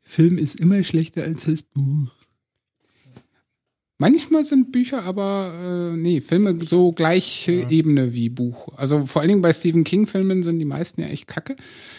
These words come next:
Speaker 1: Ähm, aber The Green Mile fand ich zum Beispiel hervorragend verfilmt.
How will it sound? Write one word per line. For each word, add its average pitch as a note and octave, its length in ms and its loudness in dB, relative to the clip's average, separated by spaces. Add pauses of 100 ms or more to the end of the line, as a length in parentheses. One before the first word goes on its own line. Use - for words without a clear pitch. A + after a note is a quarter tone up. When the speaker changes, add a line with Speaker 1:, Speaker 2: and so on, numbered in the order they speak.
(280)
Speaker 1:
Ähm, - 480 -4
aber D3 220 0
The D3 100 0
Green D#3 280 4
Mile D#3 300 2
fand E3 300 -2
ich D#3+ 180 -8
zum C#3 140 -4
Beispiel C#3 320 -8
hervorragend D#3 720 -8
verfilmt. G#3+ 540 -8